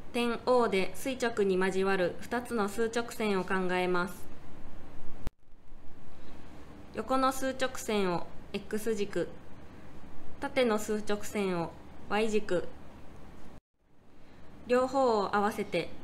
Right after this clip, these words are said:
座標軸と言います。また、座標軸が交わる点Oを原点と言います。原点Oは二つの数直線の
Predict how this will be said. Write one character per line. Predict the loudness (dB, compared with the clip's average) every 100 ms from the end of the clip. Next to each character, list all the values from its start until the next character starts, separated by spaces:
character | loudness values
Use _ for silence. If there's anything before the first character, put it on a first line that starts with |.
| 0 2
座 | 2
標 | 2 2 4
軸 | 4 2 2 -2 -2
と |
言 | 0 2
い | 2
ま | 2
す。 | 2 0 0 0 0 -4 -10 -6 -4 -6 -6 -4 0 2 2 2 -2 -2 -4 _ -20 -18 -14 -12 -6 -6 -6 -8 -10 -8 -10 -12 -12 -10 -4
ま | -2
た、 | 0 0 -2 -8 -4 -2 0 0
座 | -2
標 | 2 2 4
軸 | 4 4
が | 4 4
交 | 2 2
わ | 2 4
る | 2 0
点 | -2 0 0
O | 2 2 4 2
を | -2 -8 -4 0
原 | 0
点 | 2 2 2
と | 2
言 | 2 2
い |
ま | 0 -2
す。 | -2 -6 -4 -2 0 2 2 0 -2 0 0 0 0 -2 -2
原 | -2
点 | 0 2 2 0
O | 0 2
は | 4 2 0 -10 -12
二 | -2 -2
つ | 0 0
の | 0
数 | 2 -2 0
直 | -4
線 | -2 0 2
の | 0 -2